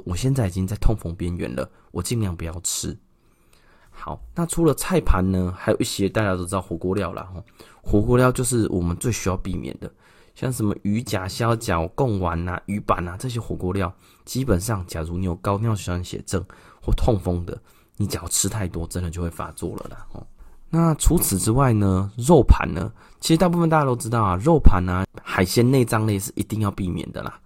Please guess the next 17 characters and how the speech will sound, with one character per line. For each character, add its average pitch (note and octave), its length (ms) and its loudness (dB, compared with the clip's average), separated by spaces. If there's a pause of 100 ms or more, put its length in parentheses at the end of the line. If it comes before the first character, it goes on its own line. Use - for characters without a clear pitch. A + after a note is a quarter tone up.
(200)
海 - 140 -8
鲜 A#2+ 160 0
类 C3+ 120 2
你 F2+ 120 0
可 E2+ 100 -6
能 E2 80 -4
吃 - 160 -2
一 G2 60 0
吃， F#2 400 -6
哎， F#2 180 -8
等 F2+ 140 -4
一 - 20 -6
下 G#2+ 160 -6
就 G#2 80 -6
发 - 220 -12
作 F2+ 220 -8
了。 - 120 -14